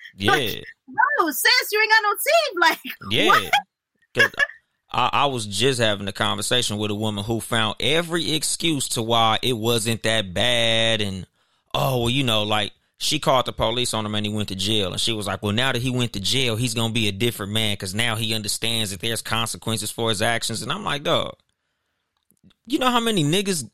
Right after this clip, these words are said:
Speaker 1: go to jail for D V, get out, and beat the hell out the woman who called the police on them for calling the
Speaker 2: How
Speaker 1: police?"
Speaker 2: about take him out the equation? Why are you, sis,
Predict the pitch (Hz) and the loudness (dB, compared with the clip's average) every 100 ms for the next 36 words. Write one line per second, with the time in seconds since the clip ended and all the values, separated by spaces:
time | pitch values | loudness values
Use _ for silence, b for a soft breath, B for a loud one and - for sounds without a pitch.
0 | 110 127 175 180 131 170 165 135 117 139 | 0 4 4 2 2 4 4 0 2 2
1 | 170 151 175 156 117 160 160 165 - 135 | 2 2 0 2 2 4 4 2 2 0
2 | 104 156 - 156 160 156 151 143 160 156 | 2 0 0 0 4 4 2 0 0 2
3 | 160 165 160 151 135 165 156 170 170 165 | 2 2 2 0 2 2 2 0 0 0
4 | 170 170 127 - 165 165 160 175 160 170 | 0 -2 -2 2 2 0 2 2 2 -2
5 | 175 - 339 - - 349 311 320 339 294 | 4 4 4 -2 -10 -6 0 2 4 4
6 | 262 240 220 247 226 208 190 - 220 294 | 2 -4 -6 -4 -4 -6 -10 -10 2 4
7 | 311 277 233 220 214 320 359 - - 190 | 6 4 2 2 6 10 10 8 2 0
8 | 151 - - - | -4 -8 -8 -10